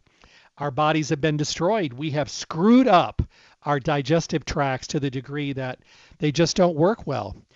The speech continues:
You can't keep shoving processed, chemical-laden, manufactured, processed foods into your system all the time and expect to get what you need out of them.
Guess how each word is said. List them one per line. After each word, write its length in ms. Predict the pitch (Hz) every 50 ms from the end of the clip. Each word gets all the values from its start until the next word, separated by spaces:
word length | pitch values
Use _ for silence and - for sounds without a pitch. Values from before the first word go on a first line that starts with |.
| _ _ -
You 160 | 160 196 185
can't 400 | - - 226 233 240 277 247 -
keep 280 | - - 214 208 -
shoving 640 | - - - - 202 180 180 170 175 160 151 165 - _ _ _ _ _ _ _ _ _ _ _ _ _
processed, 800 | - - 190 180 175 175 165 - - 170 156 156 147 - - - - - - - - _ _
chemical-laden, 1160 | - - 185 180 180 185 - - 175 165 156 147 151 156 156 156 151 143 147 143 143 139 135 - _ - - - _ _ -
manufactured, 1160 | 165 156 175 180 175 175 170 160 151 - 175 160 156 151 143 - - 156 143 143 143 131 _
processed 600 | - - 185 170 180 170 - 180 165 151 - -
foods 400 | - - 180 185 185 180 147 139
into 160 | 160 147 143
your 140 | 139 139 139
system 400 | 127 - 175 156 - - 151 143
all 240 | 147 143 151 147 147
the 100 | 143 139
time 500 | - - 175 180 196 185 156 143 131 127 - - - - - -
and 140 | 156 156 151
expect 400 | 147 - - - 185 175 - -
to 100 | - 160
get 320 | 135 117 160 175 165 -
what 220 | 156 156 151 - -
you 140 | 165 160
need 280 | 156 151 156 156 151 143
out 200 | 151 156 190 220
of 100 | 214 156
them. 280 | 139 123 110 101 104